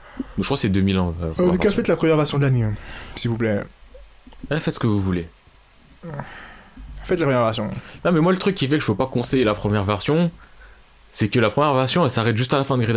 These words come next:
Speaker 1: Island. Donc, c'est en mode, bah, si tu fais la première version, après, tu enchaînes avec la deuxième version.
Speaker 2: Si tu veux.
Speaker 1: Oui, mais moi, j'ai plus ce côté du, bah, fais la deuxième, c'est plus simple.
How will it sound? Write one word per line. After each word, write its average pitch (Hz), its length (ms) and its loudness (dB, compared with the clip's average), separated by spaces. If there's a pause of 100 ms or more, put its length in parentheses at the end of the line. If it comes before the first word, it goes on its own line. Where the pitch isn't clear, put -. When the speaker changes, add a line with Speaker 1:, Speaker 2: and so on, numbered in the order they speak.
Speaker 1:
Island. 101 240 0 (540)
Donc, 104 120 2
c'est 127 100 2
en - 20 4
mode, 131 180 4
bah, 101 120 4
si 127 120 0
tu 131 120 -2
fais 156 80 2
la 147 80 2
première 135 260 0
version, 165 420 0 (240)
après, 123 280 0
tu 147 220 0
enchaînes 139 280 2
avec 107 180 2
la 107 80 2
deuxième 101 260 0
version. 95 400 -4
Speaker 2:
Si 156 120 -4
tu 160 120 -2
veux. 117 160 0 (520)
Speaker 1:
Oui, 156 80 2
mais 135 80 4
moi, 139 140 4
j'ai 110 100 2
plus 120 140 -2
ce - 100 2
côté 123 260 0
du, 101 120 2
bah, 87 340 0
fais 95 140 2
la 92 100 2
deuxième, 101 340 2
c'est 101 140 -4
plus - 220 -6
simple. 120 360 -2